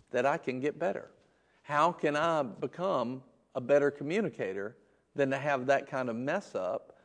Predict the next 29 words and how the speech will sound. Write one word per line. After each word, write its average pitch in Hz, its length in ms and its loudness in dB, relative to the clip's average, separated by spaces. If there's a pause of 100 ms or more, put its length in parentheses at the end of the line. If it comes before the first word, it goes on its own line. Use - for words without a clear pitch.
(100)
so 139 220 2
that 127 180 0
they 139 140 4
misunderstood 123 800 -2
what 110 160 0
I 117 80 0
said, 151 360 0
even 131 300 -4
if 120 160 -6
I'm 113 160 -8
not 113 220 -4
wrong? 165 320 -2 (800)
How 143 380 0 (180)
is 151 260 2
it 160 220 2
possibly 143 680 2 (200)
that 139 160 4
I 147 140 4
did 143 300 6
mess 123 320 -4
up - 280 -6
and 113 140 -6
I 110 100 -4
said 113 340 -4
or 120 80 0
did 101 340 -8
the 107 80 -6
wrong 104 300 -6
thing? - 320 -8